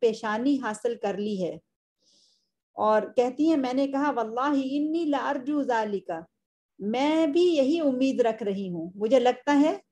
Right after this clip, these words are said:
कि मुझे बहुत ही कीमती बच्चा मिल गया है। और वो कहती हैं कि जब मक्का की गलियों में वो घूम रही थी और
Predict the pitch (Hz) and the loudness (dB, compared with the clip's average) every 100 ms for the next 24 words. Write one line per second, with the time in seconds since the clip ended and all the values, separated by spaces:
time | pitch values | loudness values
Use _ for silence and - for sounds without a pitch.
0 | _ _ _ _ - 247 247 240 - 208 | _ _ _ _ 2 8 10 10 6 0
1 | 214 226 240 302 302 269 - _ - 196 | 2 4 4 4 6 4 0 _ -12 -6
2 | 190 220 294 320 330 285 262 254 277 220 | -4 -2 -2 0 0 0 0 0 0 0
3 | 220 294 262 226 196 190 185 175 - _ | 0 0 0 0 -2 -4 -4 -8 -14 _
4 | _ _ _ _ _ - 226 240 285 277 | _ _ _ _ _ -2 0 0 0 0
5 | 269 302 320 349 339 277 285 294 - _ | -2 0 2 0 -2 -2 0 -2 -6 _
6 | _ _ - 214 220 285 285 226 220 226 | _ _ -8 -8 -2 -4 -2 0 0 2
7 | 277 277 262 233 - - 254 269 269 262 | 2 2 0 -2 -4 -8 -4 -2 -2 -2
8 | - 269 269 208 202 | -4 -4 -2 -4 -8